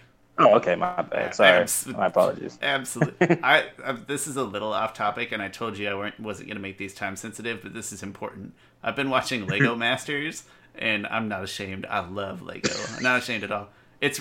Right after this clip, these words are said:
Speaker 2: I, I should be ashamed because it's reality T V and it has terrible, stupid reality T V tropes,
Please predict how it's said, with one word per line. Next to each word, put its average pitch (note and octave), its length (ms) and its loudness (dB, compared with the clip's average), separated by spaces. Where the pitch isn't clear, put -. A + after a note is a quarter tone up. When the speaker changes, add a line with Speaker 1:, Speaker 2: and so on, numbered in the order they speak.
Speaker 2:
I, C3 200 6
I B2+ 60 2
should E3+ 240 0
be C3+ 120 0
ashamed A#2+ 260 -2
because G#2+ 280 -6
it's F#2+ 160 -10
reality G2+ 360 0
T A#2 180 -6
V A2 240 -4
and G#2+ 100 -6
it G#2 80 0
has G2+ 240 -2
terrible, G#2+ 540 -4
stupid A2+ 680 -8
reality G#2 420 -4
T A2 140 -10
V G#2 120 -4
tropes, G#2 420 -8